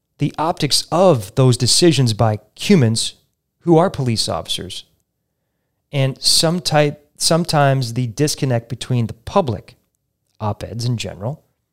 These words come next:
um, and people who view a real small snippet of a viral body-worn video of an officer using force without broad context.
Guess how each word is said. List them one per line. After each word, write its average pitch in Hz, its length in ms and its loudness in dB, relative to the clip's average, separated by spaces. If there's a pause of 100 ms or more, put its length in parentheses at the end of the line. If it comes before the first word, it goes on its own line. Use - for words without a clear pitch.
(600)
um, 110 260 -6
and 117 160 -10
people 135 240 -8
who 127 160 -6
view 120 460 -2
a 110 40 -2
real 123 240 -2
small 120 480 0
snippet - 640 -4
of 110 280 -2
a 98 100 -6
viral 113 720 0
body-worn 110 520 0
video 101 300 -2
of 92 60 -4
an 95 60 -4
officer 101 340 -2
using 101 280 -4
force 110 440 -8
without 110 320 -4 (840)
broad 110 380 0
context. - 640 -6